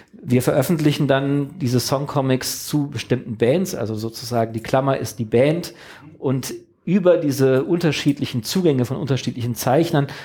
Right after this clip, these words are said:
hat man dann schon auch so eine Ahnung von der Band und von der Geschichte der Band und der, vielleicht auch der Ästhetik dieser Band oder der, der, den Ideen dieser Band oder dem, dem Potenzial dieser Band, aber es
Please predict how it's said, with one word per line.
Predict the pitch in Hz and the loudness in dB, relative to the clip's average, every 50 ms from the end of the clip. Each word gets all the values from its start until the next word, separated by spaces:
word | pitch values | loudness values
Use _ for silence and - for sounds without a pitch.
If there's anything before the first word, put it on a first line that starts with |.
| - - | -10 -6
hat | - 139 139 - | -4 -4 -2 -2
man | 147 143 | -2 0
dann | 143 135 131 | 0 0 0
schon | - - - 147 156 160 | 0 -2 0 0 0 0
auch | 156 139 120 | 0 -2 -4
so | - - 127 | -4 -2 -2
eine | 117 117 - | -2 0 0
Ahnung | - 107 120 139 165 180 165 156 139 | 0 0 2 2 2 2 0 0 -2
von | - - - 127 123 123 117 | -2 -2 -2 -2 0 0 2
der | 117 117 113 110 107 107 107 101 98 101 101 - - - _ _ _ _ _ _ _ _ | 2 4 4 4 4 4 4 2 2 0 -4 -8 -14 -18 _ _ _ _ _ _ _ _
Band | - 120 117 127 156 170 165 170 | 2 2 4 4 4 2 2 0
und | - 120 | -4 -6
von | - - 127 117 | -6 -6 -4 -2
der | 110 107 | -2 -2
Geschichte | 107 104 - - 196 190 - 180 | -2 -2 -2 -2 -2 0 2 2
der | 156 143 | 2 2
Band | 139 - 143 139 139 139 139 | 2 4 4 4 4 2 0
und | - 123 110 - | -4 -6 -2 0
der, | 110 110 107 107 107 - - - - - - - - _ _ _ _ _ | 2 2 2 0 -2 -6 -14 -18 -18 -18 -20 -20 -20 _ _ _ _ _
vielleicht | - - - - - | -6 -4 -4 -2 -2
auch | 127 | 0
der | 123 - - | 0 0 0
Ästhetik | 120 - - - - 160 175 202 196 196 | 0 -2 -4 0 2 2 2 2 2 0
dieser | 190 156 156 151 | 0 0 0 2
Band | 147 151 139 143 151 156 156 156 | 2 4 4 4 4 4 2 0
oder | 131 117 113 | -2 -2 -2
der, | 110 113 110 110 107 107 104 101 | 0 2 4 4 4 4 2 2
der, | 107 107 107 104 104 104 110 | 0 0 0 0 0 -2 -2
den | 113 113 113 | -2 -4 -4
Ideen | - 131 110 113 127 139 175 180 | -2 -4 0 2 4 4 4 4
dieser | 170 160 143 156 147 | 2 2 2 2 2
Band | - 135 131 135 139 139 - | 2 2 4 4 4 2 2
oder | - 113 | 0 0
dem, | 107 117 113 110 - - | 0 0 0 -4 -6 -6
dem | 135 113 107 | -6 -6 -4
Potenzial | - 135 123 120 117 - - 123 135 156 | -4 -4 -4 -4 -4 -2 0 2 2 2
dieser | 156 143 151 | 2 2 2
Band, | 135 127 127 131 139 135 - | 2 4 4 2 2 2 0
aber | - 117 120 | 0 0 0
es | 113 - - | 0 -2 -6